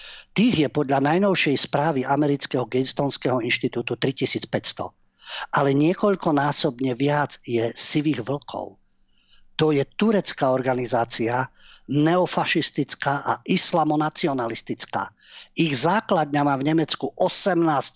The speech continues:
tisíc členov. Výbor amerických Židov v Berlíne, aj také existuje, upozorňoval už na to, že siví vlci, to je stará organizácia turecká, nacionalistická, fašistická,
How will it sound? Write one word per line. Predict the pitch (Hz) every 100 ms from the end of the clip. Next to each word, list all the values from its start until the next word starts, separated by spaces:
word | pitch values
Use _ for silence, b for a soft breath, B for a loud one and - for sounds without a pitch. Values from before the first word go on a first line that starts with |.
| 156
tisíc | - 135
členov. | - 143 151 139 101 - _ _ _ _ _ - _ - _ _ _ _ _ -
Výbor | 170 202
amerických | 185 185 180 - 165 180
Židov | 165 123
v | 139
Berlíne, | 143 143 147 -
aj | 117 131
také | - 131
existuje, | 123 127 - 131 - _ _ - B B B B
upozorňoval | 147 202 185 190 185 185 165
už | 170
na |
to, | 175 151
že | 139
siví | 185 160
vlci, | 131 151 160
to | -
je | 160
stará | - 202
organizácia | 147 147 147 123 131 - 123
turecká, | 117 147 147 - 120
nacionalistická, | 117 - 135 120 117 - 110 -
fašistická, | - 120 - 113 113 - - 131